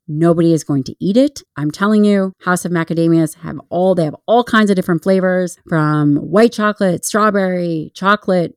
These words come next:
you name it. They're amazing. Head on over to House of Macadamias and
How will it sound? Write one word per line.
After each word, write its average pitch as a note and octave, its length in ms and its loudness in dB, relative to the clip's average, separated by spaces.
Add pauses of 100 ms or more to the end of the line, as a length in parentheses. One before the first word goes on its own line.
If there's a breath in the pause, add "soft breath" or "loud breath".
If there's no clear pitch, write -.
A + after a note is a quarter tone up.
(140)
you F3 340 4
name F#3 260 6
it. F#3 220 2 (140)
They're D#3+ 320 -2
amazing. F3+ 600 2
Head G#3 140 0
on A#3+ 180 2
over G3 380 2
to D#3+ 240 -6
House F3+ 340 -4
of F#3 80 -8
Macadamias G3 880 -2 (100)
and D3+ 380 -6